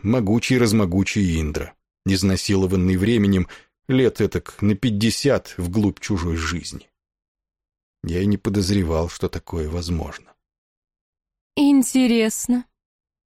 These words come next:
Speaker 2: Кала грациозно присела на корточки, что для обнаженной женщины едва ли не одна из самых трудных задач. «Интересно, владыка,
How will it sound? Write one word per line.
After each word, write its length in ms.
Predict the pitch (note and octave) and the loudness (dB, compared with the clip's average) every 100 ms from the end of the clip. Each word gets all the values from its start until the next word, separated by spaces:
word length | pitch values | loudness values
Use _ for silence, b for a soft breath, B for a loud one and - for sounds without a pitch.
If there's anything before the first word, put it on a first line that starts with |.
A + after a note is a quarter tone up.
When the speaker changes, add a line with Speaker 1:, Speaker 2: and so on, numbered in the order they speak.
| _ | _
Speaker 2:
Кала 380 | - A#3+ D4 D4+ - | -2 0 2 0 -2
грациозно 600 | F#3 F3 - G3+ B3 B3 | -2 0 0 0 2 2
присела 440 | G#3+ G3 - F#3+ F3+ | 2 0 0 0 2
на 140 | E3+ | 0
корточки, 680 | - B3 - A3 - A3 G#3 _ _ _ _ | 0 -2 -2 -6 -2 -2 -2 _ _ _ _
что 220 | - D#4+ | -4 0
для 160 | C4+ C#4 | 2 2
обнаженной 560 | A#3+ B3 A#3+ A3+ G#3 | 2 2 4 4 4
женщины 480 | F#3 A#3 C4 B3+ A3+ G3+ | 2 2 0 2 2 4
едва 280 | F3+ F#3+ C#4+ | 2 0 0
ли 140 | C4+ | 2
не 220 | A#3 A3 | 4 4
одна 400 | G#3+ F#3+ E3+ B3 | 2 0 0 0
из 80 | C4+ | -2
самых 400 | - F#3+ G3 F#3+ | -2 0 0 0
трудных 360 | - E3 E3 D#3+ | -2 -2 0 -2
задач. 520 | E3+ D#3+ D3+ - - _ _ _ _ _ _ _ _ _ _ | -2 -2 -6 -8 -16 _ _ _ _ _ _ _ _ _ _
«Интересно, 840 | B3+ B3+ - C4+ A#3+ A3+ - G#3 | 2 2 4 2 4 2 2 2
владыка, 580 | G3+ G3+ F#3+ G3+ - A3 | 2 0 0 0 0 -4